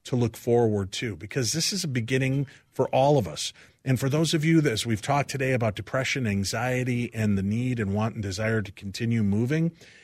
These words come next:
this is your opportunity to start making those first steps, start making those lists, show what you're doing,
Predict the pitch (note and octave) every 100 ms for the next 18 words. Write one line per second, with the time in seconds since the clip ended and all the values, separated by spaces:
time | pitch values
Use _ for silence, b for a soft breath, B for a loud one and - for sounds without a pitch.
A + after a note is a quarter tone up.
0 | B _ - G#2 D#3 - F3 C3+ C3+ B2
1 | A#2+ A#2 - A2 G#2 F#2+ F2+ - G#2 A#2+
2 | G#2 G2+ F#2+ - G#2 F2+ - E2+ - D3
3 | C3 C3+ C3 A#2+ A2 G2+ A2 A2 - -
4 | - B B B _ - - C#3+ D3+ C3+
5 | - _ A2 C3 C3 B2+ A2 A#2+ A#2+ A2
6 | F#2+